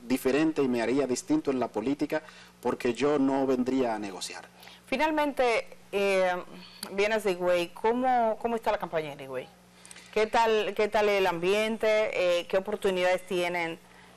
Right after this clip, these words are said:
Speaker 2: de las promociones? ¿Cómo está siendo? ¿Qué, por qué se siente atraída la gente a votar? Dibújanos el pueblo tuyo, que es, es el pueblo que te acogió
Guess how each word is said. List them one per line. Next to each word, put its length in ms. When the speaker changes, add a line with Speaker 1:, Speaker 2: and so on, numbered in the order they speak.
Speaker 2:
de 420
las 160
promociones? 920
¿Cómo 240
está 180
siendo? 760
¿Qué, 260
por 260
qué 180
se 100
siente 220
atraída 340
la 80
gente 180
a 40
votar? 320
Dibújanos 680
el 160
pueblo 320
tuyo, 400
que 200
es, 200
es 260
el 140
pueblo 240
que 80
te 100
acogió 420